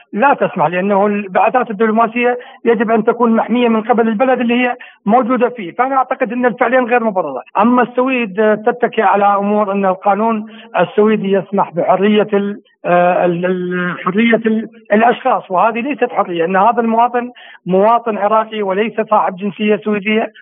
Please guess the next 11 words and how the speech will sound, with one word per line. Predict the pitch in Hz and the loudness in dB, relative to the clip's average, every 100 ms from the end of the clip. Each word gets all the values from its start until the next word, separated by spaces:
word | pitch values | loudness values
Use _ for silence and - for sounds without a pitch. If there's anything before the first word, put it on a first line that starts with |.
| - | 0
هو | 202 | 2
مواطن | 196 190 214 214 | 4 4 2 2
عراقي | 196 196 208 220 | 0 2 0 0
مقيم | 190 185 220 226 | -4 -2 -2 -2
في | 233 | -4
السويد. | - 262 160 - - - - | -2 -2 -2 -6 -20 -16 -2
على | - 208 220 | 0 2 0
السويد | 220 254 277 | -2 -2 -2
تسليمه | - 220 262 247 214 214 214 | -2 -4 0 0 2 2 2
إلى | |
الحكومة | 202 - 196 247 226 220 | -2 -2 0 0 2 0